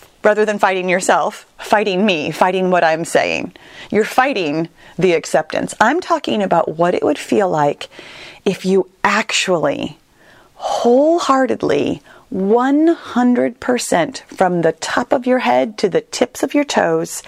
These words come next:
accepted your body exactly the way it is. What would you have to think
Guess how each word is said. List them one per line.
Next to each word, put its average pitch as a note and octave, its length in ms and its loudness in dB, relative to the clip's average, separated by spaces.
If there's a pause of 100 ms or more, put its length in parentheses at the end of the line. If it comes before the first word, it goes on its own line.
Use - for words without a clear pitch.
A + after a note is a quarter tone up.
(560)
accepted E3 1400 -2 (800)
your F#3 280 2
body D3+ 640 -2 (680)
exactly E3 1300 -2 (200)
the F3 120 0
way C#3+ 640 0 (560)
it D#3+ 160 2
is. - 580 -4 (3000)
What B3 220 0
would A4 200 0
you D4 120 2
have G#3+ 400 -2
to F3+ 180 -2
think - 1040 -6